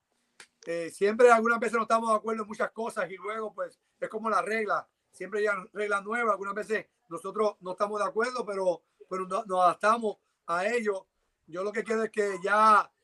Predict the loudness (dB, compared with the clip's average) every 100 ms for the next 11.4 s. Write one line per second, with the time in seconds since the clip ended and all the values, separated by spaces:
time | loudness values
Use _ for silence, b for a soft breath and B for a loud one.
0 | _ -10 -6 -6 -8 -6 -6 -8 -8 -6
1 | -4 -6 -10 _ _ -10 -4 0 2 0
2 | 0 -2 0 -2 -4 _ _ _ _ -6
3 | -6 -6 -8 -6 -6 -6 -4 -4 -2 0
4 | 2 4 4 2 0 2 2 2 4 4
5 | 2 -6 -10 -8 -6 -6 -2 -2 0 -2
6 | 0 -4 -6 _ _ -12 -10 -4 0 0
7 | 0 -4 -4 -6 -6 -8 -6 -6 -4 -4
8 | -6 -8 _ _ _ _ -10 -6 -4 -4
9 | -6 -10 -12 0 4 4 4 0 0 -2
10 | _ _ -2 0 2 2 2 -2 -4 -4
11 | -2 -4 -4 -6